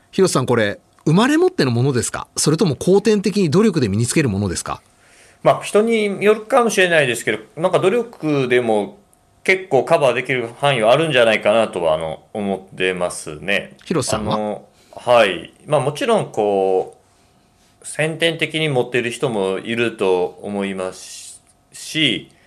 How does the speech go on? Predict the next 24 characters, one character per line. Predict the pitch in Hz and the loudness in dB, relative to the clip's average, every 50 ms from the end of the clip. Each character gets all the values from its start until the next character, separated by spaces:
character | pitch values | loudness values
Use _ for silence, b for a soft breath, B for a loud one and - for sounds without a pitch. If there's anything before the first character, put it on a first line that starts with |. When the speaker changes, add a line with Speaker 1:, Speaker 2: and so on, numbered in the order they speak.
| b b b b | b b b b
Speaker 2:
ま | 165 156 | -2 -2
あ、 | 143 | 0
正 | - 151 160 | 0 0 -2
直 | 180 185 - 170 170 | -2 0 0 2 2
あ | |
ん | 180 | 2
ま | 190 196 | 2 2
り | 190 185 | 0 0
向 | 180 175 190 | 0 -2 -4
い | 196 | -2
て | 190 208 196 | 0 0 2
な | 190 190 | 2 2
い | 180 165 - - - _ _ _ - | 2 0 -2 -6 -14 _ _ _ -18
な | - 156 160 165 165 | -14 -10 -6 -6 -6
っ | 160 160 | -6 -2
て | - 151 | 0 2
思 | 147 156 165 175 175 | 2 2 2 2 0
え | 170 165 | 0 0
る | 170 | 0
よ | 170 165 147 | 0 0 0
う | |
な | 131 117 | 0 -2
人 | - - - 120 | -2 -2 -6 -6
も、 | 110 98 90 78 - - - | -4 -4 -6 -6 -8 -12 -20